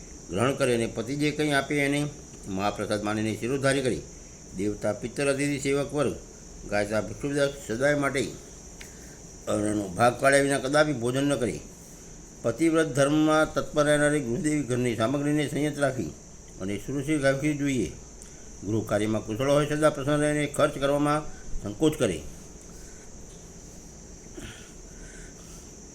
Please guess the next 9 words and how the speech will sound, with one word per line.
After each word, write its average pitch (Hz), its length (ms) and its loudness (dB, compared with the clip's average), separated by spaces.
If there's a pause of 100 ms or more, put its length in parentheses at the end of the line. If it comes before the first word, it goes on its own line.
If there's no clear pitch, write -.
(1200)
દુર્ગતિમાં 156 720 4
પડ્યા 139 200 6
હોય, 120 260 2 (540)
રોગી 104 280 0
હોય, 104 200 2
ઘરડો 113 320 0
હોય, 151 160 6
સુખી 147 300 0
હોય 143 220 4